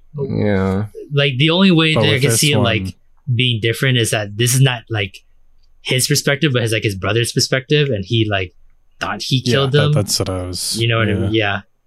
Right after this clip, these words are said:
Speaker 2: So, like,
Speaker 1: The, oh, that's, that's the thing that's bothering me.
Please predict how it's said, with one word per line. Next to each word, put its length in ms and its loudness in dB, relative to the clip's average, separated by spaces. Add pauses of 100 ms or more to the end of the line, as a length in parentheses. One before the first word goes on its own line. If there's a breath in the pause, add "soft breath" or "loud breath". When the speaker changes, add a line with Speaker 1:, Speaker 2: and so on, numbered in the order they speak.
(280)
Speaker 2:
So, 560 -2 (540)
like, 140 0
Speaker 1:
The, 300 2 (280)
oh, 360 -4 (380)
that's, 280 0
that's 260 0
the 80 0
thing 200 2
that's 180 2
bothering 380 0
me. 260 -2